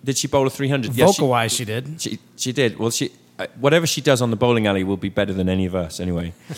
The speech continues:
Speaker 1: Um, uh, because, as an aside, bowling is something that I do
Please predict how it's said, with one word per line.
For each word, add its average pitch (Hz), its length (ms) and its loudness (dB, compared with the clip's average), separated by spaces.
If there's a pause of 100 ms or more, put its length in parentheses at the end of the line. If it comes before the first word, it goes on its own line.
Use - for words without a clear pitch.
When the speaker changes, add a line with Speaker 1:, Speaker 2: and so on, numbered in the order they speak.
(480)
Speaker 1:
Um, 101 240 -4 (640)
uh, 101 100 -8 (200)
because, 110 420 -2
as 113 140 -2
an 107 80 2
aside, 101 500 0
bowling 107 300 2
is 98 100 -4
something 98 280 -6
that 92 100 -6
I 95 160 -4
do 95 440 0